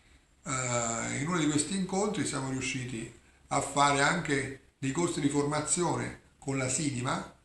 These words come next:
che è la società che io rappresento qui all'Aquila, che è la, la Società Italiana Disability Manager,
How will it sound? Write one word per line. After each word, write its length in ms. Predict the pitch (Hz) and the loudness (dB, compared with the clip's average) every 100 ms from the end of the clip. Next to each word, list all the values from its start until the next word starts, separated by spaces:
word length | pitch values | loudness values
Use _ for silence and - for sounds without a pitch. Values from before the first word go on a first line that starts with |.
| _ _ | _ _
che 140 | 127 | -4
è 40 | 127 | -2
la 140 | 123 | -2
società 480 | 117 117 120 135 127 | -2 -4 -2 0 0
che 80 | 120 | 0
io 180 | 120 | -2
rappresento 540 | 117 117 110 131 - 120 | -4 -6 -6 -2 0 0
qui 120 | 123 | -4
all'Aquila, 460 | 113 120 120 123 113 | -4 -2 -4 -4 -6
che 100 | 110 | -6
è 20 | |
la, 280 | 117 117 - - _ | -6 -8 -10 -20 _
la 80 | - | -10
Società 440 | 107 123 135 147 | -6 -4 0 2
Italiana 420 | 147 131 123 143 127 | 2 2 0 0 -2
Disability 580 | 120 123 127 135 135 | -4 -4 -2 0 -2
Manager, 720 | 127 120 113 107 143 180 - | -4 -6 -6 -8 -6 -6 -8